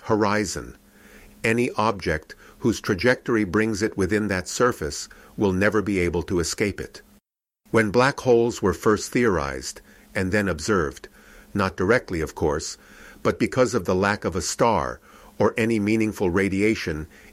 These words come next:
in the middle of an orbiting system with characteristics that should have one.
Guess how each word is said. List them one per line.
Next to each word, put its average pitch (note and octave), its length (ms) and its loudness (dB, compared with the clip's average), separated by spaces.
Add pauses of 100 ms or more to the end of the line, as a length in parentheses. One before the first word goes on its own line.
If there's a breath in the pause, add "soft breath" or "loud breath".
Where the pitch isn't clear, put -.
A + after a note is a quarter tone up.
in G#2+ 140 0
the G2+ 80 2
middle A#2 440 4
of G2+ 100 -2
an F#2+ 160 0
orbiting G2+ 400 2
system D#2 560 -4 (320 loud breath)
with G2+ 200 -2
characteristics G#2+ 920 0 (240 loud breath)
that F#2 140 0
should A2+ 260 0
have G#2+ 280 -2
one. C2 300 -8